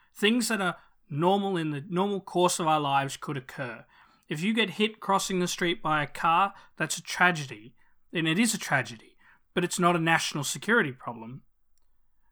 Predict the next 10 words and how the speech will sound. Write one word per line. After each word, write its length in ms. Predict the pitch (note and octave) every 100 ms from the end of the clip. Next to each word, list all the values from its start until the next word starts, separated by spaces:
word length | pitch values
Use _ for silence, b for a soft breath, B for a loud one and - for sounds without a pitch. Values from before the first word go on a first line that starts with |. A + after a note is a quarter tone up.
| _
because 240 | F3+ F3+ F3
it's 120 | E3
part 440 | - - F#3 F3
of 140 | E3 -
life 480 | D#3 B2+ A2+ - -
and 100 | E3
we 80 | D#3+
accept 520 | D#3 - - G#3 -
that 200 | D3+ C#3 -
risk. 280 | - - -